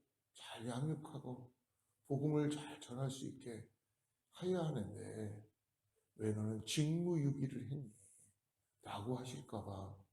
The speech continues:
말씀을 묵상하면서 두려웠습니다.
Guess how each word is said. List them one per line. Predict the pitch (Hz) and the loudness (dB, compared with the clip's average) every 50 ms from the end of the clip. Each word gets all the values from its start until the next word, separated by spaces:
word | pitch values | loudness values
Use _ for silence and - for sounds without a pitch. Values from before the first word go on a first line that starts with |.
| _ _ _ _ _ _ _ _ _ _ _ _ _ _ | _ _ _ _ _ _ _ _ _ _ _ _ _ _
말씀을 | - - 95 - - 123 117 113 110 | -10 -6 -4 -4 -4 -2 -2 -2 -2
묵상하면서 | 117 110 110 - 110 - 107 104 104 104 95 95 98 92 95 98 95 _ _ _ _ _ _ _ - | -2 -4 -4 -6 -6 -6 -6 -8 -8 -8 -8 -8 -8 -8 -10 -10 -12 _ _ _ _ _ _ _ -10
두려웠습니다. | - 104 98 98 98 98 - - - - - - | -6 -4 -4 -4 -4 -4 -6 -8 -10 -14 -20 -20